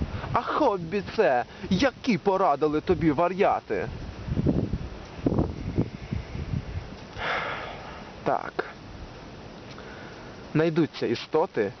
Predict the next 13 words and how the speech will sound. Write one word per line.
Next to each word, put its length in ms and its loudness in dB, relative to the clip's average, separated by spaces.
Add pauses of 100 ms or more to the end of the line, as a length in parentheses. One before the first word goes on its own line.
які 220 2
будуть 360 2
нас 340 -2
антимотивувати. 1200 2 (1500)
Свій 120 -4
ніс 300 4
будуть 360 2
вони 180 6
усюди 480 2
сувати, 640 0 (580)
навіть 340 2
у 100 2
те, 300 2